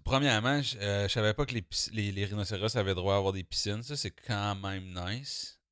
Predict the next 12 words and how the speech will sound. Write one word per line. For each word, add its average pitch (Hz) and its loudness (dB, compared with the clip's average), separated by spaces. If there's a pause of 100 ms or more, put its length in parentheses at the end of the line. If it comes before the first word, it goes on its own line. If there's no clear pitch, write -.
Euh, 95 -2 (3000)
fait 95 -18
que - -14
ça, 117 -8
c'est 98 -2
cool. 117 -2 (400)
Parce 101 0
qu'ils 104 -4
ont 101 0
comme 104 0
les 104 4
mêmes 104 0